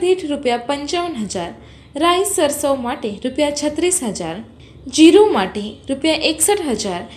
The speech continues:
ઈસબગુલ માટે રૂપિયા ચાલીસ હજાર, ઉનાળુ બાજરી માટે રૂપિયા તેત્રીસ હજાર, ઉનાળુ મગફળી માટે રૂપિયા અડસઠ હજાર હેક્ટર દીઠ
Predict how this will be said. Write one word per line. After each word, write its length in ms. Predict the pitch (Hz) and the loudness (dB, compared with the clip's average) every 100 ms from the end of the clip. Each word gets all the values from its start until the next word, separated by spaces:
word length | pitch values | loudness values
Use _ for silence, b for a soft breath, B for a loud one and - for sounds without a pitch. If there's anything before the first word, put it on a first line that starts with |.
| B B - | B B -2
ઈસબગુલ 500 | 330 427 427 427 415 370 | 0 4 2 4 4 4
માટે 240 | 220 220 220 226 | 0 -2 -2 -2
રૂપિયા 340 | 254 302 285 320 | 2 2 2 2
ચાલીસ 340 | 302 330 370 254 | 2 2 0 -2
હજાર, 280 | - 170 196 B B B - 302 | -4 -6 -6 B B B -6 -2
ઉનાળુ 320 | 339 381 392 381 | 4 6 6 4
બાજરી 320 | 226 175 190 | 2 0 -4
માટે 320 | 190 220 269 190 190 - | -2 -4 -4 -6 -8 -4
રૂપિયા 340 | 269 285 311 311 | -2 0 0 0
તેત્રીસ 420 | 339 339 392 381 233 180 | -2 2 2 2 -4 -6
હજાર, 180 | 180 - B B - 285 | -8 -10 B B -6 -2
ઉનાળુ 280 | 302 302 311 294 | 2 2 2 -2
મગફળી 400 | 285 285 349 392 240 | -6 -2 0 0 -2
માટે 200 | 180 208 202 | -6 -8 -4
રૂપિયા 340 | 262 277 339 - | -4 0 0 0
અડસઠ 340 | 302 311 381 349 330 | -2 0 0 0 0
હજાર 140 | 339 302 269 - | -2 -2 -8 -4
હેક્ટર 320 | 339 339 403 403 | -2 0 -2 2
દીઠ 240 | 359 370 | 4 4